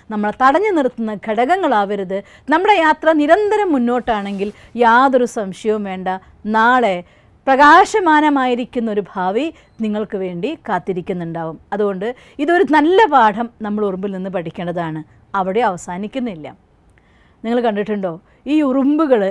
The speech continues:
എല്ലാ നേരത്തും തിരക്ക് പിടിച്ച് പണിയാ ചെയ്യുക. അവർക്കത് എടുത്താൽ പൊന്തുന്നുണ്ടോ എന്ന് പോലും നോക്കില്ല. ഒരു വലിയ ഒരു വിത്ത് കിട്ടിക്കഴിഞ്ഞാൽ കൂട്ടം കൂടി മുന്നോട്ട് പോകുന്നുണ്ടാവും. തമാശ തോന്നുന്നു നിങ്ങളത് വാച്ച് ചെയ്ത്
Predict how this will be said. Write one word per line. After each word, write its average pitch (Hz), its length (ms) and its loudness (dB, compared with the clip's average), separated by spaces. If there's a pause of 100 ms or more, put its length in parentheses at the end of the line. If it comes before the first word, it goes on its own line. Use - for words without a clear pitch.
(160)
എല്ലാ 311 300 2 (300)
നേരത്തും 262 480 -2
തിരക്ക് - 600 -2
പിടിച്ച് 349 300 -2
പണിയാ 214 340 0
ചെയ്യുക. 147 340 -12 (480)
അവർക്കത് 370 460 6
എടുത്താൽ 349 320 6
പൊന്തുന്നുണ്ടോ 330 640 0
എന്ന് 349 140 2
പോലും 320 320 0
നോക്കില്ല. 285 400 0 (540)
ഒരു 285 140 4
വലിയ 277 480 4
ഒരു 359 180 2
വിത്ത് 311 360 -2
കിട്ടിക്കഴിഞ്ഞാൽ 294 720 2 (160)
കൂട്ടം 349 560 2
കൂടി 294 340 -2 (280)
മുന്നോട്ട് 302 340 4
പോകുന്നുണ്ടാവും. 247 640 2 (280)
തമാശ 262 360 2
തോന്നുന്നു 330 300 -2
നിങ്ങളത് 294 320 2
വാച്ച് 247 300 0
ചെയ്ത് 285 140 -2